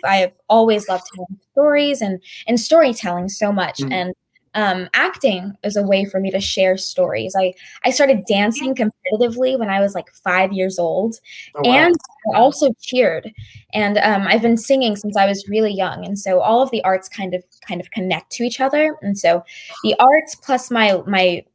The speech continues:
Speaker 1: my early love for reading, um, I've been, like, well aware of the responsibilities that actors have had to em-, embody their characters since I was really young. Uh, so, uh, one day I was like, "Mom," after finishing all of the Pippi Longstocking books,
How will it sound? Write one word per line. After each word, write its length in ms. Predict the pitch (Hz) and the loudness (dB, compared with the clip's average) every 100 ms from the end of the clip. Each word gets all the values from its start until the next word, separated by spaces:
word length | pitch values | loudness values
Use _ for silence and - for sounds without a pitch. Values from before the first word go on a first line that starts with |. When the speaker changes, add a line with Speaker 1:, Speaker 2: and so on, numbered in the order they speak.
| - | -12
Speaker 1:
my 280 | 196 170 - | -6 -6 -2
early 320 | - 226 233 208 | 2 4 4 2
love 220 | 190 196 | 0 0
for 120 | 190 | -6
reading, 460 | 190 185 185 190 190 - - 190 | -4 0 0 -2 -10 -20 -10 -4
um, 240 | 175 170 - - - | -4 -6 -12 -10 -4
I've 180 | 208 | -2
been, 160 | 196 196 | 0 -2
like, 180 | 180 175 _ _ 196 190 | -2 -6 _ _ -6 2
well 240 | 247 254 | 4 6
aware 500 | 226 208 196 185 175 - | 6 6 6 4 2 -4
of 120 | 185 | 0
the 60 | |
responsibilities 840 | 190 196 - 185 180 180 180 180 180 | 0 0 -4 -8 -6 -4 -4 -4 -6
that 100 | 175 - | -10 -12
actors 420 | 175 - 185 180 | -14 -6 -4 -4
have 120 | 180 | -8
had 300 | 180 175 175 | -10 -10 -10
to 160 | - 165 | -10 -10
em-, 180 | 170 - | -10 -8
embody 500 | 190 185 160 180 185 | -8 -6 -4 -2 -2
their 160 | 170 175 | -4 -6
characters 600 | - 165 160 - - - | -4 -4 -4 -6 -8 -8
since 140 | - | -4
I 80 | 175 | -2
was 220 | 170 175 | -4 -4
really 160 | 220 277 | -2 0
young. 340 | 202 196 220 - - - - - | 0 -2 -4 -12 -20 -20 -8 2
Uh, 200 | 202 214 | 4 4
so, 200 | 220 208 | 4 4
uh, 180 | 190 196 | 4 2
one 240 | 214 233 247 | 2 4 6
day 200 | 247 247 | 6 6
I 120 | 226 | 4
was 140 | 226 | 4
like, 180 | 226 202 | 0 0
"Mom," 480 | 214 220 240 254 269 | 0 2 2 0 -2
after 480 | - 214 220 208 190 - - | -4 -4 -4 -2 -2 -6 -6
finishing 520 | 247 247 - 240 240 | -4 -4 -2 -4 -2
all 200 | - 208 | 0 2
of 80 | 214 | 2
the 80 | 220 | 0
Pippi 260 | 220 254 | -4 -6
Longstocking 600 | 214 196 220 226 214 233 240 | -4 -4 -4 -6 -4 -4 -2
books, 380 | 247 262 - | -4 -6 -12